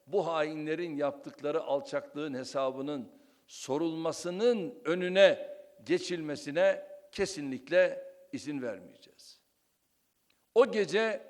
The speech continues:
canları pahasına sokakları, meydanları doldurarak ülkelerine sahip çıkan milyonların, şehitlerimizin ve gazilerimizin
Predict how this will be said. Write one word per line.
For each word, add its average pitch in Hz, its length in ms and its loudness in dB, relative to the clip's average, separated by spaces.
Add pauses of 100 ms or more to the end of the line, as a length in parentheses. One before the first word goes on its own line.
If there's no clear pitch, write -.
(320)
canları 196 600 2
pahasına 175 580 2
sokakları, 170 760 4 (560)
meydanları 190 760 4
doldurarak 185 760 8 (460)
ülkelerine 202 720 2
sahip 190 460 8
çıkan 185 300 2
milyonların, 180 760 4 (420)
şehitlerimizin 208 1120 2
ve 185 440 8 (240)
gazilerimizin 185 1300 0